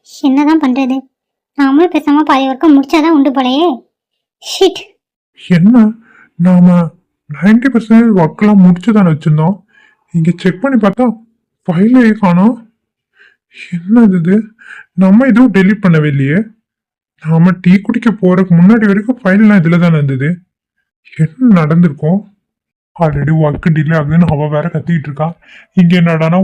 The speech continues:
Speaker 2: ஒரு வாரத்தை வேலை செஞ்சு வச்சு எதையுமே காணோம். இப்ப நான் என்ன பண்ண போறேன்? கேக்குற கேள்விக்கு என்னால பதில் சொல்ல முடியாது.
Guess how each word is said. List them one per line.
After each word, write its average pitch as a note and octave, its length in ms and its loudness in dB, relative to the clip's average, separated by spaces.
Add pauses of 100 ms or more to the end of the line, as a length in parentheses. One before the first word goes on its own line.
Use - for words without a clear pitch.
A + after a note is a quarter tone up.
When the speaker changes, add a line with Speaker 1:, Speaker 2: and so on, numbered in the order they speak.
(120)
Speaker 2:
ஒரு E3+ 160 -2
வாரத்தை F3 320 -4
வேலை E3 240 0
செஞ்சு E3 200 -2
வச்சு D#3+ 160 -6 (180)
எதையுமே F3 380 0
காணோம். D#3 320 -6 (540)
இப்ப F#3 220 -4
நான் E3 240 -2
என்ன G3+ 160 0 (100)
பண்ண E3+ 140 -2 (100)
போறேன்? E3 240 -4 (520)
கேக்குற E3 380 -6 (140)
கேள்விக்கு E3+ 320 -4
என்னால E3 220 -4 (120)
பதில் E3+ 340 -6
சொல்ல E3+ 220 -6
முடியாது. D#3 400 -10